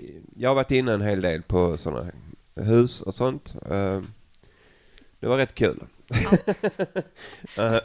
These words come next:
Speaker 2: Var det, var det en bra eller dålig erfarenhet? Kan du prata om
Speaker 1: Ja,
Speaker 2: det?
Speaker 1: jag hade både bra och dålig erfarenhet. Eh, det fanns somliga som var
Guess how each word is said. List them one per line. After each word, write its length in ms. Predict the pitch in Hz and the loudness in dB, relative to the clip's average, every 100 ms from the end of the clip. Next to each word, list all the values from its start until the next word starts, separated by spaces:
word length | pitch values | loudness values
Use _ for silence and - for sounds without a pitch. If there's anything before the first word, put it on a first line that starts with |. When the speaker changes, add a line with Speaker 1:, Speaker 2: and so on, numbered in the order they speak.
| 104 127 | 0 2
Speaker 2:
Var 160 | 139 | 4
det, 60 | 214 - 262 | 2 -4 -6
var 80 | |
det 60 | 220 | -6
en 100 | 196 | -6
bra 200 | 202 214 | -4 -4
eller 120 | 208 | -6
dålig 280 | 196 196 185 | -10 -10 -10
erfarenhet? 460 | 180 - 180 190 - | -10 -12 -16 -16 -12
Kan 140 | 190 | -10
du 80 | 196 | -10
prata 340 | - 196 - | -10 -10 -6
om 60 | 107 | -2
Speaker 1:
Ja, 140 | 117 - | -2 -4
Speaker 2:
det? 60 | |
Speaker 1:
jag 80 | 120 | -4
hade 140 | 127 117 | -2 0
både 240 | 120 110 | -2 -2
bra 300 | 98 123 117 | -4 -2 0
och 140 | 80 | -2
dålig 300 | 98 101 98 | -2 -2 -2
erfarenhet. 580 | 85 87 87 87 87 - | -4 -4 -4 -4 -6 -6
Eh, 200 | 69 87 | -2 -2
det 120 | 82 87 | -2 -4
fanns 240 | 92 92 | -6 -8
somliga 380 | - 101 101 92 | -4 -4 -2 -4
som 160 | - 90 | -4 -4
var 220 | 90 | -4